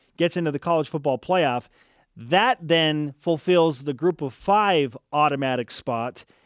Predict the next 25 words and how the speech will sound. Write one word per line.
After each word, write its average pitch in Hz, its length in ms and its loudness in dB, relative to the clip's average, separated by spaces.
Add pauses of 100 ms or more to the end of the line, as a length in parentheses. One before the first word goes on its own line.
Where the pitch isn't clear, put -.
(120)
and 143 160 -6
opens 151 360 -2
up 151 160 0
another 143 300 -2
at-large 139 680 -4
bid 131 380 -2 (100)
in 135 240 -6
either 131 220 -8
the 117 120 -12
Fiesta 135 460 -10
Bowl 127 340 -4
or 117 140 -8
the 107 80 -16
Peach - 380 -14
Bowl. 98 160 -8
So 127 160 -6
it 120 40 -8
goes 139 180 -4
from 120 140 -10
three 185 380 -4
at-larges 143 540 -4
to 123 100 -14
four 165 460 0
if 135 160 -8
Cincinnati 143 880 -6